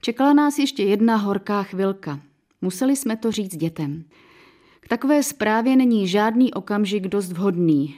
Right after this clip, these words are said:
Nejmladší dcerka to vůbec nedokázala pochopit. Nejstarší něco tušila a zdálo se, jako by z ní po té zprávě něco spadlo. Postupně jsem začala věřit v lepší zítřky.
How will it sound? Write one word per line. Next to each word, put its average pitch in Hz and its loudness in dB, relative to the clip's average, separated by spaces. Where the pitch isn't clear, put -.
Nejmladší 196 -2
dcerka 196 -4
to 185 -4
vůbec 220 -2
nedokázala 202 -2
pochopit. 214 -4
Nejstarší 277 2
něco 247 -2
tušila 254 -2
a - -6
zdálo 196 0
se, 262 -6
jako 277 0
by 269 4
z 233 0
ní 262 6
po 254 -4
té 233 0
zprávě 214 0
něco 190 -4
spadlo. 165 -4
Postupně 302 2
jsem 202 -2
začala 220 -2
věřit 190 -4
v 185 -6
lepší 180 -4
zítřky. 156 -6